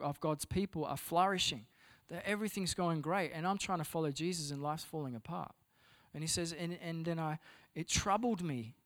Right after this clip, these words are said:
deeply. And verse seventeen says, "Till I entered the sanctuary of God, and then I understood their final destiny. Surely you place them on slippery ground." And he goes on to, to,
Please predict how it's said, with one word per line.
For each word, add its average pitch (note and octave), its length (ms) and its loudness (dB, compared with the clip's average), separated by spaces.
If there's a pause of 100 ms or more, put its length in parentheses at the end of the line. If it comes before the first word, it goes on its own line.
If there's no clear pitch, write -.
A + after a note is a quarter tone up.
(420)
deeply. E3 500 0 (460)
And C#3+ 100 0
verse F#3+ 260 6
seventeen F3 640 2
says, C3 420 -4 (360)
"Till D#3 380 6 (1000)
I C#3 120 2
entered E3+ 500 2
the D3 80 -2
sanctuary D3+ 720 4
of A#2+ 140 -6
God, B2 420 -2 (440)
and C#3 140 -4
then C#3+ 100 2
I C#3+ 160 2
understood D3+ 640 0
their C3 120 -2
final C#3 340 -2
destiny. A2+ 540 -6 (1300)
Surely E3+ 380 4
you D3+ 80 4
place D3 320 2
them D3+ 140 0
on C3 80 -2
slippery C#3+ 380 0
ground." C3+ 380 0
And C3 80 -2
he B2+ 60 0
goes D#3 280 4
on D3+ 220 2
to, C3+ 200 0
to, C#3 340 -6